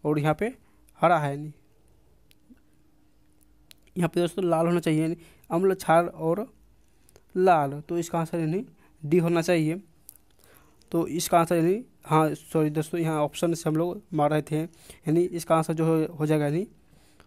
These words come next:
ऑप्शन से बी और वैसे डी हो जाएगा, यानी अम्ल, क्षार और लाल हो जाएगा। यानी अम्ल जो है वो नीले लिटमस पत्र को लाल करता है, और क्षार जो है वो लाल लिटमस पत्र को नीला कर देता है। तो चलिए नेक्स्ट जो चैप्टर है दोस्तों,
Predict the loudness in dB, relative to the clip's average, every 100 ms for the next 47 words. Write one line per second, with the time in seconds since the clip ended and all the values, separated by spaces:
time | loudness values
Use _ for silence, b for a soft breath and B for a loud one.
0 | b _ _ _ _ _ _ -20 -10 -4
1 | -2 2 2 2 2 2 2 2 2 2
2 | -2 -4 -2 0 2 2 4 2 2 0
3 | 0 0 0 -4 -18 -14 0 2 2 2
4 | -2 -4 b b 2 4 4 2 0 -2
5 | 0 0 -2 B B 0 2 4 4 4
6 | 2 0 0 -2 -4 -6 -2 -4 -4 -6
7 | -2 2 2 2 0 0 0 0 B B
8 | -6 -4 2 2 2 -2 -4 -6 0 2
9 | 2 0 -4 -6 -4 -4 -4 -6 -4 -4
10 | -6 b b 0 2 2 2 -2 0 -2
11 | -4 -8 B B -4 0 2 2 0 -4
12 | -4 -2 -2 0 0 -2 -4